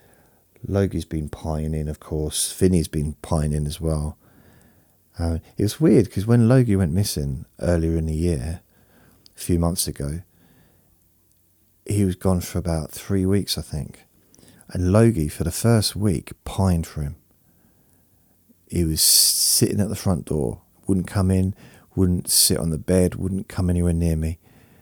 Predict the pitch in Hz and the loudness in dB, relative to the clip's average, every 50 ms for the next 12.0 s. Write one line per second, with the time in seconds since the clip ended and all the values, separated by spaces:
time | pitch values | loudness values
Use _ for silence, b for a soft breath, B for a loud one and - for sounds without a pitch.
0 | b b b b b b b - - 85 80 78 78 78 78 78 - - 80 78 | b b b b b b b -4 -2 0 0 0 0 -2 -4 -6 -4 -2 -2 -2
1 | - - - - - - - 95 95 98 101 101 95 90 87 78 76 71 69 80 | 0 -2 -4 -4 -6 -8 -6 -4 0 2 4 4 4 4 2 2 0 -4 -4 -8
2 | - - - 90 87 76 82 - - 90 95 95 92 - - _ - - 95 101 | -10 -8 -2 -2 -2 -2 -2 -2 0 2 2 2 0 -2 -6 _ -14 -12 -10 -10
3 | 98 - - - 120 - 113 98 - - 107 95 92 85 80 76 - - 76 69 | -10 -10 -6 -8 -6 -4 -4 -6 -2 -2 0 2 2 2 0 -2 -4 -8 -8 -8
4 | 69 - - _ b b b b b b b b b b b b b b b b | -8 -10 -12 _ b b b b b b b b b b b b b b b b
5 | b b b b b b b b b b _ _ _ _ _ _ _ _ _ _ | b b b b b b b b b b _ _ _ _ _ _ _ _ _ _
6 | _ _ _ _ _ _ _ _ _ _ _ _ _ _ - 107 104 98 95 92 | _ _ _ _ _ _ _ _ _ _ _ _ _ _ -6 -4 -2 0 0 2
7 | 92 92 90 87 87 87 82 - - - - 101 92 95 98 98 - - - - | 2 0 0 0 -2 -4 -6 -8 -12 -8 -4 -2 0 0 0 0 0 0 2 2
8 | - 107 101 95 90 85 - - 92 87 85 87 95 101 101 - 80 71 71 67 | 2 2 2 2 2 0 0 2 2 2 2 2 0 0 0 -4 -6 -6 -4 -4
9 | 78 - _ b b b b b b b b b b b b _ - 110 107 117 | -6 -8 _ b b b b b b b b b b b b _ -6 -2 0 2
10 | 123 123 123 113 107 - 107 85 64 90 82 67 104 110 110 - - _ _ - | 2 2 2 2 0 0 0 0 0 0 0 0 -2 -2 -2 -4 -8 _ _ -12
11 | - - - 80 58 73 - - - 104 98 85 71 65 - 62 78 95 - | -10 -4 -4 -4 -4 -4 -6 -2 -2 0 0 -2 -4 -4 -6 -6 -6 -6 -8